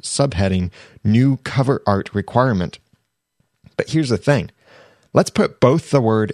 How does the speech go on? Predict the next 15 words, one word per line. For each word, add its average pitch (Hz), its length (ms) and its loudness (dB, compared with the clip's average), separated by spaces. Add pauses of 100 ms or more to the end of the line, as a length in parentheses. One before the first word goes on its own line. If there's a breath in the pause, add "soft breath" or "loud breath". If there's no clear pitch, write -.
new 101 560 0 (180)
and 160 320 2
requirement 104 800 0 (400 soft breath)
in 110 300 4 (120)
air 110 220 2
quotes - 560 -4 (280 loud breath)
because 120 280 0
it's - 260 -4
not 101 540 -2
new 95 420 0 (360 loud breath)
and 143 120 4
it's 139 200 -2
also 202 580 0 (400)
not 160 560 -2 (160)
exactly 156 1400 -2